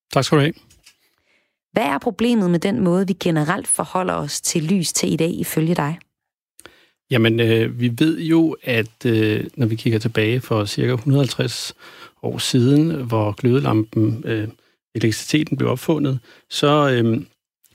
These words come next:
Speaker 1: er mennesket jo gået fra egentlig at følge, øh, døgnets rytme. Når solen gik, øh, ned, så gik man i seng. Når solen gik op, så gik man ud og arbejdede. Øhm, vi har nu fundet ud af, via noget flere forsknings-, øh, artikler,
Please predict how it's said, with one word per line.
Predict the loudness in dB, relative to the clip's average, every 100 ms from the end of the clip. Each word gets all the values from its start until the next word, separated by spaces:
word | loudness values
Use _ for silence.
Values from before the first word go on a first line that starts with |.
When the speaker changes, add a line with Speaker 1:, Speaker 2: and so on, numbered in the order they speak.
| _
Speaker 1:
er | 0
mennesket | 2 4 4 2
jo | 4
gået | 4 2
fra | 0 -2
egentlig | 0 0 -2 -2
at | -4 _
følge, | -2 2 2 -2 -6 _ -12
øh, | -8 -8 -4
døgnets | -2 0 0 2
rytme. | 0 2 0 0 -8 _ _ _
Når | -6
solen | 0 2 2 0
gik, | 0 -2 0
øh, | 0 0 -2 -8 _ -2
ned, | -2 -2
så | -4
gik | -4 -2
man | -2 -2
i | -2
seng. | -2 -2 -4
Når |
solen | -4 0 0
gik | 0 2
op, | 2 0
så | -8
gik | -2 -2 2
man | 2 2 -4 -10 -2
ud | 0
og | 0
arbejdede. | 0 0 0 0 0 -2 -12 -20 -14 -2
Øhm, | 2 4 4 2 -2 _ _ _ _ _ -8
vi | 0 2
har |
nu | 4
fundet | 2 2 6
ud | 6
af, | 4 2 2
via | 2
noget | 4 2 -2 -6 -18 -16
flere | -6 -2 -2
forsknings-, | -4 -12 -4 -2 2 2 2 -2 -4
øh, | 2 2 2 -2 -14 -20 -12
artikler, | -6 -2 0 2 2